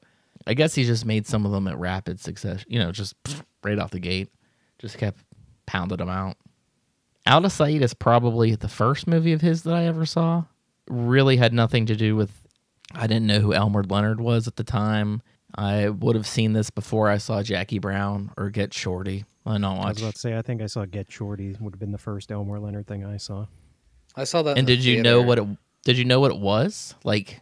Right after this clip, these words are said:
Speaker 1: you're a kid, so you're probably not reading that stuff.
Speaker 2: No, no, I, yeah, I, it's like I saw the movie, but I had no clue who Elmore Leonard was. I just thought it was a funny movie, but, uh, and ag-, and that film features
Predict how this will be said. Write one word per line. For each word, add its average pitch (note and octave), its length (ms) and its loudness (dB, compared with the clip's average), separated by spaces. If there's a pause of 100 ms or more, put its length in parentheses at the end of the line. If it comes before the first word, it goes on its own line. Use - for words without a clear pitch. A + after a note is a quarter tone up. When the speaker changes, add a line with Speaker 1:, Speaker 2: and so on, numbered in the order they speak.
(140)
Speaker 1:
you're A2 200 -4
a G#2 40 -10
kid, F#2+ 400 -2
so - 120 -6
you're G2 140 -6
probably G#2 220 -4
not F#2 100 -8
reading F#2+ 320 -12
that F#2+ 220 -14
stuff. G2 380 -6
Speaker 2:
No, A#2 280 0
no, A2+ 220 -2
I, G#2 80 -6
yeah, G#2+ 360 -6
I, C#3 300 -2 (100)
it's F3+ 120 0
like - 120 2
I A#2 80 -2
saw C#3 260 -2
the A#2+ 80 0
movie, B2 280 0
but A2+ 140 -4
I G#2 40 -2
had G#2 100 -4
no G#2 180 -2
clue G#2+ 240 -2
who G#2+ 180 -2
Elmore G#2 320 -4
Leonard G2+ 340 -6
was. G2 240 -8
I G2+ 40 -8
just G2+ 180 -10
thought G#2+ 140 -6
it G2+ 40 -8
was G2+ 120 -8
a G2+ 40 -6
funny G#2 280 -6
movie, G2+ 340 -6
but, G2+ 300 -10
uh, G2+ 240 -8 (380)
and A2 100 -4
ag-, A#2+ 160 -8
and A2 160 -4
that A2+ 140 -8
film A2+ 260 -2
features G#2+ 600 -4